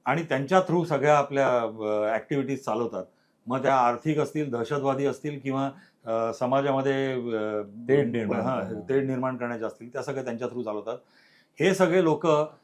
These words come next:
Speaker 1: अ, अ, अंडरग्राऊंड असतात, ते कधी पुढे
Speaker 2: हो.
Speaker 1: येत नाहीत
Speaker 2: हम्म.
Speaker 1: आणि स्वतःची आयडेंटिटी लपवून असतात,
Speaker 2: म्हणून
Speaker 1: त्यामुळे
Speaker 2: स्लीपर
Speaker 1: त्यांना ते स्लीपर सेल म्हणतात.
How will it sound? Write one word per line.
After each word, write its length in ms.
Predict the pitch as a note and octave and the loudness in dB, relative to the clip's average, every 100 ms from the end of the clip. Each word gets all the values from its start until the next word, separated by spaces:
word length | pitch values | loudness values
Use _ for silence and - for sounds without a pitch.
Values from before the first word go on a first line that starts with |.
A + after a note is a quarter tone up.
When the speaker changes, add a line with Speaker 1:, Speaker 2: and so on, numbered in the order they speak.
| _ A2+ | _ 0
Speaker 1:
अ, 60 | A#2 A#2+ B2 A#2+ A#2+ - _ _ _ - | 2 4 4 2 0 -8 _ _ _ -2
अ, 220 | A#2 B2 A#2 - | 2 4 2 -2
अंडरग्राऊंड 500 | B2+ E3+ G3 F#3 E3+ | 0 8 8 8 4
असतात, 220 | C3 - - D3 | -2 -4 -10 -6
ते 100 | D3 | -2
कधी 220 | D3+ D#3+ | 0 0
पुढे 280 | D#3+ D3+ F3 | 0 2 4
Speaker 2:
हो. 60 | |
Speaker 1:
येत 180 | D3+ D3 | 4 0
नाहीत 160 | G#2+ F#2 _ _ | -8 -12 _ _
Speaker 2:
हम्म. 140 | A2 A#2+ | -8 -4
Speaker 1:
आणि 200 | D3 D#3+ | -4 -2
स्वतःची 400 | D#3 D3 E3 F3+ | 0 0 2 6
आयडेंटिटी 580 | C3 D3+ F3+ F3 E3 | 6 4 2 0 0
लपवून 280 | C#3+ D#3+ D#3 | 0 0 -2
असतात, 260 | A#2+ - F#2 | -4 -8 -12
Speaker 2:
म्हणून 300 | A#2 A#2+ D3 | -6 -4 -4
Speaker 1:
त्यामुळे 420 | C3+ C#3+ D#3+ F#3+ F#3+ | 2 6 8 8 6
Speaker 2:
स्लीपर 160 | F#3 | 6
Speaker 1:
त्यांना 180 | F3+ F3 | 4 0
ते 80 | C3 | -2
स्लीपर 280 | D3 D3+ D3 | -2 0 0
सेल 160 | C#3+ | -2
म्हणतात. 300 | A#2+ A2 B2+ | -4 -6 -8